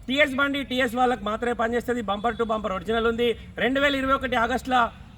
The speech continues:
ఆ, జూలైలో మ్యానుఫ్యాక్చరింగ్ అయింది, ఆగస్టులో రిజిస్ట్రేషన్ అయింది. రెండు వేల ముప్పై ఆరు ఆగస్టు వరకు జీవితకాలం ఉంటుంది. రెండు వేల ఇరవై ఐదు జూలై దాకా బండికి ఇన్సూరెన్స్ ఉంది. Hyundai Creta వన్ పాయింట్ ఫైవ్ ఎస్ఎక్స్ మాన్యువల్ ట్రాన్స్మిషన్ డీజిల్ బండి. బండి మొత్తం చూసుకొని, బండికి ఎలాంటి లోన్ లేదు, మీరు లోన్ కొత్త అంటే లోన్ కూడా వస్తుంది.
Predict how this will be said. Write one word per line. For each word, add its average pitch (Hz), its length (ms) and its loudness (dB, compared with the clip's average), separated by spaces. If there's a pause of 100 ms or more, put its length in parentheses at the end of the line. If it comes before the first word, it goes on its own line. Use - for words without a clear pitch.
ఆ, 170 100 0
జూలైలో 262 380 2
మ్యానుఫ్యాక్చరింగ్ 254 640 -2
అయింది, 254 200 0
ఆగస్టులో 233 400 0
రిజిస్ట్రేషన్ 226 420 -4
అయింది. 240 200 0
రెండు 220 200 -2
వేల 233 120 2
ముప్పై 220 280 -2
ఆరు 214 140 4
ఆగస్టు 202 300 -2
వరకు 196 180 0
జీవితకాలం 196 500 -2
ఉంటుంది. 196 340 -6 (240)
రెండు 247 220 2
వేల 269 140 2
ఇరవై 247 220 2
ఐదు 254 180 2
జూలై 214 280 0
దాకా 233 200 2
బండికి 190 340 -4
ఇన్సూరెన్స్ 202 360 -6
ఉంది. 220 300 2 (280)
Hyundai 269 280 2
Creta 262 280 2 (100)
వన్ 240 200 4
పాయింట్ 262 180 2
ఫైవ్ 240 300 -2
ఎస్ఎక్స్ 240 340 -4
మాన్యువల్ 233 400 0
ట్రాన్స్మిషన్ 233 540 -2
డీజిల్ 190 260 -6
బండి. 233 360 2 (260)
బండి 220 180 2
మొత్తం 240 340 0
చూసుకొని, 233 300 -2
బండికి 214 320 -4
ఎలాంటి 202 280 -2
లోన్ 202 180 -8
లేదు, 220 180 -2
మీరు 202 180 -8
లోన్ 190 160 -8
కొత్త 202 200 -8
అంటే 180 160 -4
లోన్ 175 180 -6
కూడా 190 140 -6
వస్తుంది. 196 380 -6